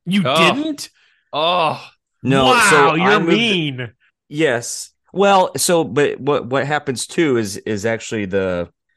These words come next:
Speaker 3: I think it's what you're talking about, the session control. You
Speaker 2: No.
Speaker 3: can turn on
Speaker 1: No.
Speaker 3: two fac-, like, I, so I have users that did not turn on two factor.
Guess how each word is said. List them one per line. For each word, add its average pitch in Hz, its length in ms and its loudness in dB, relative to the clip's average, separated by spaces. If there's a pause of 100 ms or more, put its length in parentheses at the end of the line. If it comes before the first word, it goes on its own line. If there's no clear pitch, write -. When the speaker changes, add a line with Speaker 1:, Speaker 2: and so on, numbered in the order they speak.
(140)
Speaker 3:
I - 80 -10
think 120 200 -6
it's 107 120 -8
what - 100 -8
you're 87 80 -8
talking 110 260 -6
about, 85 120 -8
the 87 80 -8
session 107 380 -6
control. 80 560 -6 (360)
You 104 120 -8
Speaker 2:
No. 110 60 -6
Speaker 3:
can 170 180 -2
turn 120 140 -2
on 233 320 2
Speaker 1:
No. 127 60 -2
Speaker 3:
two 135 160 -2
fac-, 120 320 -4
like, 131 300 -4
I, - 160 -2
so 151 260 0
I 131 160 0
have 175 180 -2
users 135 380 -2
that 110 180 -2
did 123 140 0
not 131 200 -2
turn 131 140 -6
on 123 140 -2
two 131 160 -2
factor. 98 580 -4